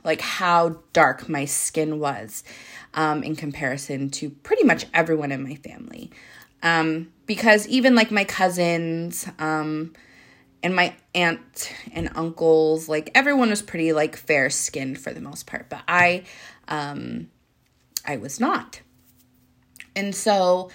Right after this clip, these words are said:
um, I would always be, you know, like, told, like, "Oh,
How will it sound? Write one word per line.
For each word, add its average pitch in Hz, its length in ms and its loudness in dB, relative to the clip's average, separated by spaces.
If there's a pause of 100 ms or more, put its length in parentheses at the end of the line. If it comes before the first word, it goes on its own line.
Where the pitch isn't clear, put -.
(400)
um, 165 640 0 (760)
I 175 120 6
would 170 120 4
always 160 220 6
be, 156 600 -8
you 175 60 -4
know, 156 120 0
like, 143 160 2
told, 151 400 -2
like, 143 220 -4
"Oh, 220 640 4